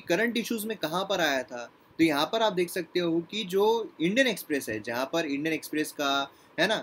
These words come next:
कुछ द Hindu editorials भी जो इंपॉर्टेंट होते हैं वो सभी मैं हमारे रोज़ के newspaper analysis में cover करता ही हूँ। उसमें यहाँ पर आप देख सकते हो कि एससी Supreme Court का verdict आया था Hindu women inheritance right, तो उसमें वो अगर आप देखोगे तो उसी का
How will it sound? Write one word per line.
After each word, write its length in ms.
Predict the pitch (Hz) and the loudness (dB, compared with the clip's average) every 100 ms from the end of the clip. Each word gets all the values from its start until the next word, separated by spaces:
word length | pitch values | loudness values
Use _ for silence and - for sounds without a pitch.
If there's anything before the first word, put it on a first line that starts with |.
| - | 0
कुछ 180 | 156 151 | 0 2
द 40 | 139 | 0
Hindu 340 | 139 143 160 | -2 2 2
editorials 640 | 147 143 139 143 147 147 - | 2 0 0 2 2 0 2
भी 120 | 135 | 2
जो 100 | 135 | 4
इंपॉर्टेंट 380 | 135 120 135 139 | 0 -2 -4 -4
होते 200 | 127 120 | -4 -6
हैं 160 | 131 131 | -8 -6
वो 140 | 135 | -6
सभी 260 | 156 151 190 | -2 0 0
मैं 240 | 185 190 - - | 0 0 -4 -6
हमारे 260 | 143 160 175 143 | 0 2 0 2
रोज़ 220 | 160 185 | 4 4
के 80 | 202 | 0
newspaper 340 | 175 160 165 156 | -2 -2 -2 -2
analysis 340 | 151 147 151 | -2 -4 -6
में 80 | 180 | -6
cover 220 | 131 143 | -2 -2
करता 280 | 143 113 127 | -2 -4 -4
ही 80 | 113 | -6
हूँ। 200 | 98 - - - - | -8 -20 -20 -20 2
उसमें 300 | 165 180 247 | 4 4 2
यहाँ 260 | 226 151 165 | 2 2 2
पर 200 | 208 233 | 2 -2
आप 100 | 208 | 0
देख 220 | 180 170 | -2 -2
सकते 280 | 180 165 175 | -4 -4 -2
हो 120 | 185 | -2
कि 160 | 190 240 | -4 -6
एससी 360 | - 143 - 208 | -4 -6 -4 -2
Supreme 340 | 175 147 185 202 | 0 0 0 0
Court 160 | 190 | 0
का 60 | 196 | 0
verdict 460 | 170 143 151 175 156 | 0 2 2 0 0
आया 220 | 143 131 | 0 0
था 260 | 127 165 170 | 0 -4 -2
Hindu 340 | 139 160 214 196 | -4 -4 -4 -2
women 260 | 139 175 208 170 | 0 0 -4 -4
inheritance 540 | 180 165 160 180 180 | -2 2 2 0 -4
right, 280 | 131 113 - - _ - - - | -2 -2 -4 -12 _ -20 -20 -2
तो 80 | 196 | 2
उसमें 440 | 180 - 247 202 110 | 2 2 2 2 2
वो 100 | 139 | 4
अगर 220 | 202 190 | 4 4
आप 120 | 196 180 | 2 2
देखोगे 340 | 160 175 185 | 0 0 -2
तो 120 | 202 | -2
उसी 260 | 208 160 190 | -2 -2 0
का 140 | 196 | 2